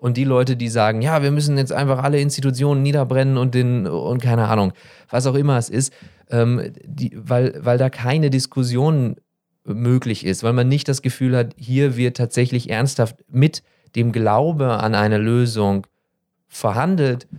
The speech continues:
sondern hier wird auf den Tisch gehauen. Äh, und ich weiß nicht, das ist vielleicht, vielleicht ist mir das nur unsympathisch, vielleicht ist da was dran an dem Argument, dass das nicht, dass das nicht funktionieren kann. I don't know.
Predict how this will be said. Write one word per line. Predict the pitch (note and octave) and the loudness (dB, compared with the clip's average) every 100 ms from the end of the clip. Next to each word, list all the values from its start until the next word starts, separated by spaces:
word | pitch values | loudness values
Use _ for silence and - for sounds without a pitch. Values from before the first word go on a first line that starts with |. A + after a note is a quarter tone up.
| - _ | -20 _
sondern | B2+ B2+ B2 | -4 0 2
hier | B2+ C3 B2 | 2 2 2
wird | B2 A#2+ - - | -2 -2 -6 -4
auf | G#2+ | -2
den | A2+ | 0
Tisch | C#3 C3+ - | 2 0 -2
gehauen. | G#2 F#2+ F#2 F#2+ A#2 - _ _ _ _ _ | 0 2 2 0 -2 -8 _ _ _ _ _
Äh, | G#2 F#2+ - | 0 0 -2
und | A2 A2+ - | 0 0 -2
ich | - A#2+ | -6 -4
weiß | A2 A#2+ A#2+ | 0 -2 -2
nicht, | A2 - - | -4 -4 -2
das | A#2+ B2 | 0 0
ist | B2+ | -2
vielleicht, | A#2 G#2+ G#2 - _ _ _ _ _ _ _ _ _ _ _ _ | -2 -2 -2 -8 _ _ _ _ _ _ _ _ _ _ _ _
vielleicht | G#2+ A2 | -4 -2
ist | B2 | 0
mir | A#2 | 2
das | G#2 G#2 | 2 0
nur | A2+ | -2
unsympathisch, | D3+ E3+ C3+ B2 A#2 A#2 A#2 - | 0 2 0 2 0 0 -2 -4
vielleicht | - B2 A#2+ | -4 -2 0
ist | C3 A#2+ | -2 0
da | A2 | 0
was | G#2+ | 0
dran | - G#2 C3 | 0 0 0
an | G#2 A2+ | 0 0
dem | G#2 | 0
Argument, | G2+ F#2+ G2+ A#2+ B2 | 0 2 2 2 0
dass | G2 | -2
das | F#2+ F#2 | -4 -4
nicht, | F#2+ - - | -10 -12 -12
dass | G#2 G#2+ | -8 -4
das | G2 - | -4 -6
nicht | F#2+ | -8
funktionieren | - - G2+ B2+ C3 | -8 -6 -2 2 0
kann. | A#2+ G2+ G2+ A2+ _ _ _ _ _ | 0 -4 -4 -8 _ _ _ _ _
I | A2 | -4
don't | A2+ G#2 | 0 0
know. | F#2+ G2+ G#2+ | 0 -2 -6